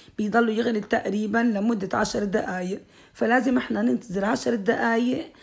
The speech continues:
على الفخار لبين ما تهدى ال-، النار أو تهدى إنه الفخار نفسه. هلا حننزله وندير عليه الرز اللي احنا عملناه. طبعًا عنا الكمية موجودة بحسب مقدار الرز.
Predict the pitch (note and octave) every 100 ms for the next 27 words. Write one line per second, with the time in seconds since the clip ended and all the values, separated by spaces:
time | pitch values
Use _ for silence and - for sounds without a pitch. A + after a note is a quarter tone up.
0 | - - A#3+ G#3+ - A#3 - A3 - A3
1 | G#3+ G#3 A3+ G#3 G3+ G#3+ G#3+ G3+ A3+ -
2 | G3+ G3+ G3 G3 G3 G3 F#3+ - - -
3 | - G#3 G3+ G#3+ A#3 A#3 G3+ F#3 A#3+ G#3
4 | G3 - G#3+ G#3 A3 - G3+ A3+ G#3 F3+
5 | E3+ E3+ - G#3+ - _ _ _ - -
6 | - D4 C4+ B3 A3+ A3+ G3+ A3 G#3 G3
7 | F#3+ G#3 G3+ G3 G3 G#3 - G#3 F#3 G3+
8 | F#3 - F#3+ G#3 - G3+ G#3 G#3 F#3+ E3+
9 | F3 F3+ G3+ _ _ - - _ - -
10 | - B3 A#3 A3 A3+ A3+ G3+ G#3 G#3 G#3+
11 | A3+ G3+ G3+ G3 G3 A#3+ G#3+ G#3 A3 -
12 | A3+ G3+ G#3+ F#3+ G#3 A3 G3+ F#3 F#3+ B3
13 | A#3 -